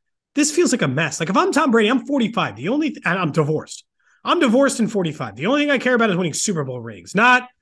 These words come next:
maybe playing for the Raiders, playing out in California where I grew up. No, no, no, no. I am legitimately going to find the best roster in the weakest conference, in the weakest division, and I'm just gonna give myself a chance.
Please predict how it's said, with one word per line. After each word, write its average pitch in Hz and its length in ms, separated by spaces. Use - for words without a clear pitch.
maybe 226 440
playing 196 380
for 180 120
the 165 100
Raiders, 160 580
playing 202 300
out 185 100
in 160 80
California 165 680
where 147 140
I 143 80
grew 135 260
up. 131 140
No, 208 100
no, 185 120
no, 127 160
no. 85 140
I 240 240
am 226 220
legitimately 151 640
going 180 380
to 220 240
find 131 460
the 247 300
best 247 320
roster 202 540
in 165 160
the 143 100
weakest 240 540
conference, 247 600
in 160 100
the 135 100
weakest 214 480
division, 202 460
and 151 160
I'm 190 80
just 190 140
gonna 170 100
give 180 160
myself 165 400
a - 40
chance. - 420